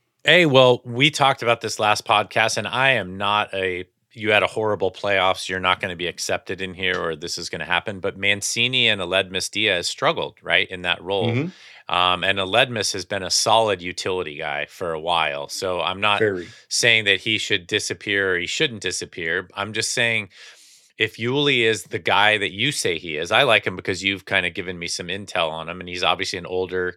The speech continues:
Speaker 1: Cuban-born player. Um, keep him around almost as, you know,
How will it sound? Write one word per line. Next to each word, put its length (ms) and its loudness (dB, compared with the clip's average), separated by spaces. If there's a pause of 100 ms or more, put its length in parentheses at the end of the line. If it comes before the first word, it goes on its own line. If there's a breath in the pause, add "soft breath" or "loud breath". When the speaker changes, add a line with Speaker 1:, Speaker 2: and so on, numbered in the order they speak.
Speaker 1:
Cuban-born 600 -8
player. 400 -2 (840 loud breath)
Um, 340 2 (100)
keep 260 0
him 140 -2
around 340 4
almost 360 0
as, 280 2 (220)
you 200 -4
know, 240 -2